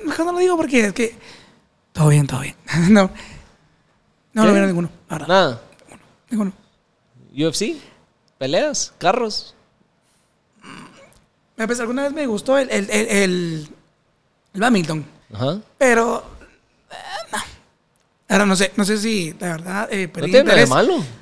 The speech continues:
Speaker 1: No, no, no. Sino que tal, llegó un tiempo donde, ah, no, es que no quiero profundizar, pero llegué a perder el interés en todo, fíjate.
Speaker 2: ¿Te valía huevo la vida?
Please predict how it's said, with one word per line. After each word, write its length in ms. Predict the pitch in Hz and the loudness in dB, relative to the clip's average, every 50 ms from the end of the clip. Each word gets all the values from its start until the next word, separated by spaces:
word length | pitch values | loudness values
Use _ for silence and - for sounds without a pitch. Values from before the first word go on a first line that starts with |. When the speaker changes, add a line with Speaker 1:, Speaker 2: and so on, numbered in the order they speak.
| - - | -10 -6
Speaker 1:
No, 100 | 330 381 | -6 -4
no, 180 | 427 494 466 440 | -4 -4 -6 -6
no. 60 | - - _ _ _ _ _ | -8 -12 _ _ _ _ _
Sino 160 | _ 262 226 214 | _ -8 -4 -2
que 160 | 226 214 247 | 0 0 0
tal, 260 | 269 - - 233 226 - - _ _ _ - | -2 -4 -8 -8 -8 -10 -14 _ _ _ -6
llegó 160 | 254 214 233 | -2 0 0
un 100 | 269 269 | 0 0
tiempo 400 | 262 - 285 302 320 - 370 370 | 0 -2 -4 -4 -2 0 2 2
donde, 680 | 349 320 302 277 262 247 226 226 220 208 196 190 196 196 - _ _ _ _ _ _ _ _ _ _ _ _ - _ _ _ _ _ _ _ _ - | 4 4 4 4 4 4 4 4 4 2 2 0 -2 -8 -14 _ _ _ _ _ _ _ _ _ _ _ _ -20 _ _ _ _ _ _ _ _ -8
ah, 200 | - - - - | -8 -6 -6 -8
no, 60 | - 214 | -8 -6
es 40 | |
que 100 | - 254 | -4 -2
no 80 | 240 233 | -2 -2
quiero 160 | 190 240 240 | -2 -2 -4
profundizar, 500 | - 220 214 208 180 156 - - 170 170 - | -4 -4 -8 -8 -8 -10 -10 -12 -14 -14 -14
pero 220 | 190 170 151 139 - _ _ - - - - - - _ _ _ _ _ _ _ _ _ _ _ | -12 -12 -12 -14 -16 _ _ -20 -20 -20 -20 -20 -20 _ _ _ _ _ _ _ _ _ _ _
llegué 100 | 214 180 175 | -10 -10 -8
a 40 | 170 | -8
perder 240 | 202 180 180 175 | -10 -10 -10 -10
el 60 | 180 185 | -10 -10
interés 300 | 185 170 175 170 - - | -10 -10 -12 -12 -14 -14
en 80 | 190 | -16
todo, 120 | - - - - - - - - | -18 -20 -20 -20 -20 -20 -20 -20
fíjate. 360 | - - - - _ _ _ _ _ _ _ _ _ _ _ _ _ _ _ _ _ _ _ _ _ _ _ _ _ _ _ _ _ _ _ _ _ | -20 -20 -20 -20 _ _ _ _ _ _ _ _ _ _ _ _ _ _ _ _ _ _ _ _ _ _ _ _ _ _ _ _ _ _ _ _ _
Speaker 2:
¿Te 80 | - 113 | -8 -6
valía 300 | 110 107 107 117 127 120 | -4 -4 -2 -2 -2 0
huevo 220 | 120 135 139 131 | 0 0 0 0
la 120 | 110 104 110 | 0 0 -2
vida? 280 | 131 143 127 104 98 | -2 -4 -4 -6 -10